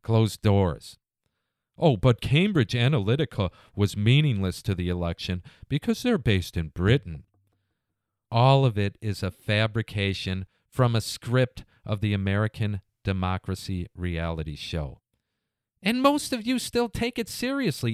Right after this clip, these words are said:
Even smart people regard it as being in the know. The lefties think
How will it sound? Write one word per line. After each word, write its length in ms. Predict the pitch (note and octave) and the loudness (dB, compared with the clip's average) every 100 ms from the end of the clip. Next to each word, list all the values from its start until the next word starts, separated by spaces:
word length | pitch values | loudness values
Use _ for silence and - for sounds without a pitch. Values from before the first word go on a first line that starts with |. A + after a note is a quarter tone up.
| - | -2
Even 320 | A3 C4 B3+ | -2 0 -2
smart 440 | - E3+ F#3 G#3+ | -4 -2 0 0
people 400 | - F3 D3 C3+ - _ | -2 -2 0 -2 -4 _
regard 440 | - D#3+ F3 F3 F#3 | -2 0 0 0 -2
it 120 | F3+ | -2
as 140 | D3+ - | -2 -2
being 400 | - F3+ F3+ - | -2 0 -2 -2
in 220 | C#3+ D3+ | 0 2
the 80 | C#3+ | 2
know. 460 | C3+ D3+ C3+ E2+ - _ _ _ _ _ _ _ _ _ - | 2 4 4 0 -4 _ _ _ _ _ _ _ _ _ -4
The 80 | E3+ | 0
lefties 500 | G3+ G3+ - F#3+ - | 0 -2 -2 -4 -2
think 380 | - D3+ C#3 | 0 0 0